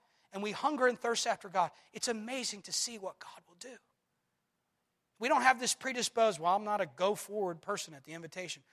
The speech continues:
Why are you predetermining whether or not God's gonna work in your life before the service even starts?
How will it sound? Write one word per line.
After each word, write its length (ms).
Why 120
are 80
you 140
predetermining 600
whether 180
or 40
not 180
God's 220
gonna 120
work 280
in 60
your 120
life 220
before 240
the 80
service 400
even 160
starts? 460